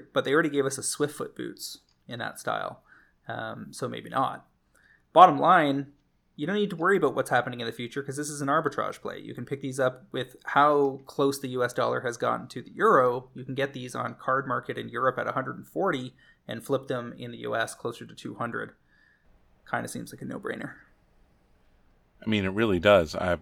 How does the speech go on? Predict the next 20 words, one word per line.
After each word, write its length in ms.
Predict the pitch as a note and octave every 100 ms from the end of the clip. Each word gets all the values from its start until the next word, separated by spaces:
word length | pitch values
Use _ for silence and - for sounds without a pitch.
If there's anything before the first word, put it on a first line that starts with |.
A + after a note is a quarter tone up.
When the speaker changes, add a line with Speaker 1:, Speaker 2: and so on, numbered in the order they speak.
| -
Speaker 2:
I've 200 | F#2+ F2+
got 320 | G2 F#2 F#2
a 40 | -
couple 280 | - - F#2+
of 80 |
decks 280 | F2+ F2+ -
that 100 | F2+
have 220 | E2+ F2+
Lightning 320 | F2+ F#2 F2+ F2
Greaves 280 | F2+ E2+
in 120 | G2 F2+
it, 160 | F2+ -
and 140 | E2+
I 80 | E2+
think 240 | - G2+
I've 140 | G2 E2+
got, 380 | F#2 F2+ - - _ - _ _ -
uh, 220 | F2+ F2
one 480 | E2+ G#2 A2 A2 G#2+
Masterpiece 880 | G#2 G2 - G2 G#2+ G2 G2 -